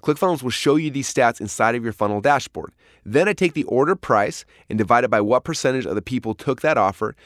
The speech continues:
and on the bottom line, I write in how much money it contributed towards my A C V. After I do this for each page of my funnel, I then can add up the numbers and it'll give me my total A C V.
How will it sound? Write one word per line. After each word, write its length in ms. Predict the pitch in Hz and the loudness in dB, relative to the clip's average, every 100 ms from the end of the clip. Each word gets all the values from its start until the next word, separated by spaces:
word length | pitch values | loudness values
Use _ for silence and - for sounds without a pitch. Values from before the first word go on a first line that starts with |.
| - - | -20 -4
and 100 | 104 | 0
on 80 | 104 | 2
the 100 | 92 | 2
bottom 320 | 123 185 127 | 2 2 2
line, 180 | 104 - | 0 0
I 100 | 90 | 2
write 200 | 110 107 | 2 2
in 80 | 101 | -4
how 260 | 110 123 | -2 0
much 240 | 156 165 120 | 0 -2 0
money 320 | 110 110 101 | 0 0 -2
it 100 | 98 | -6
contributed 560 | 104 - 180 123 107 | -6 0 2 2 -2
towards 320 | - 113 110 110 | -2 0 0 2
my 140 | 101 | 0
A 140 | 87 95 | 0 -4
C 240 | - 101 | -4 -2
V. 240 | 135 - - _ _ _ - - | -2 -2 -6 _ _ _ -18 -2
After 240 | 120 131 | 0 2
I 40 | 135 | 2
do 140 | 131 | 2
this 100 | 139 | 0
for 160 | - - | -2 -4
each 260 | 160 175 - | -4 -6 -2
page 240 | 151 147 | 0 0
of 40 | 202 | -2
my 120 | 214 | -4
funnel, 360 | - 110 110 - - - | 0 0 0 -6 -14 -4
I 60 | |
then 200 | 113 120 | 0 0
can 140 | 120 - | -2 -2
add 180 | 117 151 | 2 2
up 80 | 190 | 2
the 100 | 196 | 0
numbers 380 | 139 110 113 - _ - | 0 2 0 -2 _ -8
and 100 | 117 | 0
it'll 120 | 117 | 0
give 280 | 110 151 185 | 2 2 2
me 200 | 143 127 | 0 0
my 160 | 117 107 | 0 -2
total 420 | - 165 147 110 | -2 0 0 0
A 80 | 104 | -4
C 180 | - 98 | -4 -6
V. 240 | 87 - | -6 -10